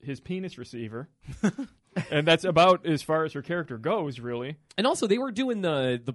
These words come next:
Speaker 3: the, I call it the poor man's doggy style.
Speaker 1: Yeah.
Speaker 2: When he laid on the side.
Speaker 3: You're both
Speaker 1: Side.
Speaker 3: laying on the side?
Speaker 2: Yeah, yeah.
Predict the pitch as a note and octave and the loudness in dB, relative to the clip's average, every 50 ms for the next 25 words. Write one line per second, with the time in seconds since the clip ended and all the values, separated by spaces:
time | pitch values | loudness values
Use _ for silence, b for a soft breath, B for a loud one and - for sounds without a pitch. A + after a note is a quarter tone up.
0 | - _ - D#3 D#3 - D3+ E3+ D#3+ F#3+ G#3+ G#3 G#3+ E3+ - E3 - - D#3+ D#3+ | -8 _ -6 -4 -4 -2 -4 -6 -6 -6 -6 -6 -6 -6 -6 -8 -8 -6 -6 -4
1 | E3 E3+ F3+ G3+ G3+ F#3+ E3 - F#3 F#3 F#3+ G3+ G3+ - - G#3 G#3+ A3+ G#3 F3 | -4 -4 -4 -6 -6 -6 -6 -4 -4 -4 -4 -6 -8 -8 -8 -8 -8 -8 -10 -12
2 | _ _ _ _ _ _ D3+ F3+ G3+ G3 E3+ D3 C3 A2+ G#2 - A#2 B2 B2 B2 | _ _ _ _ _ _ -8 -6 -4 -4 -4 -4 -6 -8 -12 -12 -12 -10 -10 -8
3 | B2 B2+ B2 B2 A#2+ A#2+ A#2 - - B2+ B2 B2 C#3+ C#3+ C#3+ C#3 F3 F3 D#3+ E3 | -8 -8 -8 -8 -10 -10 -12 -12 -12 -10 -6 -4 -2 0 2 2 2 4 4 4
4 | E3+ E3+ E3+ E3 E3 E3 E3 - D#3+ C#3+ D3 F#3 A#2 A2+ A2+ A2+ A2+ | 4 2 2 2 0 -2 -4 -4 -4 -4 -4 -4 -6 -6 -8 -10 -10